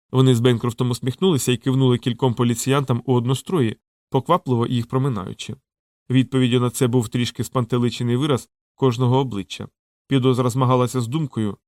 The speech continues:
якби вони не мали бути тут, їх би тут не було. Бенкрофт пошкандибав до краю даху, ближче до фасаду, а Ганна пленталася слідом. Біля карнизу стояв жовтий номерок. Напевно, там знайшли якийсь речовий доказ.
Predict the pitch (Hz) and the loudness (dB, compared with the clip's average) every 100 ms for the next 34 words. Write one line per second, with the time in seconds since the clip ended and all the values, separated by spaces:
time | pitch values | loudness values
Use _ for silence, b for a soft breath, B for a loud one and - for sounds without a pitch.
0 | _ _ 120 117 107 120 117 117 113 113 | _ _ -4 -2 2 2 2 0 0 0
1 | 110 107 110 104 107 - _ _ - 110 | 0 -2 -6 -6 -6 -8 _ _ -8 -6
2 | 98 107 - 113 127 170 123 120 _ _ | -4 -6 -8 -4 -4 -4 -6 -8 _ _
3 | _ _ - 131 131 - 117 - 120 135 | _ _ -2 2 2 0 -6 -4 -2 0
4 | 120 123 120 110 120 - 113 110 151 - | 0 2 2 0 -2 0 0 0 -2 -4
5 | 104 - _ _ 123 127 120 - 123 123 | -8 -10 _ _ 0 2 2 0 0 0
6 | 143 - 107 101 107 _ _ _ 120 117 | -2 -2 -4 -6 -10 _ _ _ 0 2
7 | 175 131 - 135 127 123 120 127 - 117 | 2 0 0 0 2 0 -2 -6 -6 -6
8 | 104 107 - _ _ _ - 123 123 135 | -6 -14 -18 _ _ _ 0 2 4 2
9 | 123 123 120 - 127 123 113 113 123 107 | 2 2 0 0 2 2 0 0 0 0
10 | 131 127 120 107 - _ _ - 127 135 | -2 -2 -4 -6 -14 _ _ -4 -2 0
11 | 123 120 127 117 113 123 - 127 113 123 | -2 -2 -2 -4 -2 -4 0 0 0 -4
12 | - - _ 123 120 131 123 113 107 - | -4 -12 _ -2 2 2 2 0 -6 -10
13 | - - | -20 -20